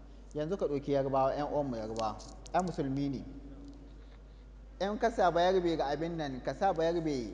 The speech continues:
ga abu, ka sa Bahaushe ka gani. Eh? Musulmi ba, Bayarbe musulmi ba kafiri ba.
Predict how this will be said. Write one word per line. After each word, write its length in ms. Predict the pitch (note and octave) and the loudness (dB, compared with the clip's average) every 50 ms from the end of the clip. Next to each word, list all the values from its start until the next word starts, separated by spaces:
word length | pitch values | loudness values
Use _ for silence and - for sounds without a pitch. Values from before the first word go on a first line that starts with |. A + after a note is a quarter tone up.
| D#2+ - - | -10 -10 -4
ga 180 | A#2 C#3+ B2+ A#2+ | -2 0 0 0
abu, 140 | C3+ C#3+ D#3 | 0 -2 -2
ka 100 | C3 D3+ | -4 -4
sa 220 | B2+ - E3 D3+ C#3+ | -4 0 0 0 2
Bahaushe 500 | B2+ B2 A#2 A#2+ C3+ C3 B2 - A#2+ - | 0 0 0 0 -2 -2 -4 -6 -8 -8
ka 80 | A2+ | -8
gani. 260 | G2+ G#2 G#2+ G#2 G#2 G2+ G2 - - - - - - - - - - - - - - - - - - - - | -8 -8 -8 -10 -10 -12 -14 -16 -18 -18 -16 -16 -16 -16 -16 -18 -18 -18 -18 -18 -18 -18 -18 -18 -18 -10 -4
Eh? 300 | C#3+ D3+ E3 E3+ F3 G#3 - - - - - - - - - - - - - - - - - - - - - - - - - - | -2 0 2 2 2 0 -2 -8 -12 -14 -14 -16 -16 -16 -16 -16 -16 -16 -16 -16 -16 -16 -16 -16 -16 -16 -16 -16 -16 -16 -10 -6
Musulmi 440 | D#3+ F#3 F3+ A3 G3+ G#3+ A3 B3+ D4+ | -4 -2 2 4 4 6 6 4 6
ba, 220 | A#3+ G3+ E3+ D3+ | 6 6 6 6
Bayarbe 400 | D3 D3+ F3+ G#3 B3+ A3+ G3+ F3 | 6 6 6 6 6 6 4 2
musulmi 480 | D#3 C#3 C#3+ C#3+ C3 - D#3 D#3+ F3 F#3 | 2 2 -2 -4 -4 -2 -2 0 2 2
ba 120 | D#3+ C3 A#2+ | 2 2 2
kafiri 420 | - C#3+ D3 C#3+ C3+ A#2 A#2 A2 | 2 0 0 0 -2 -4 -4 -6
ba. 120 | G#2+ G#2+ | -6 -6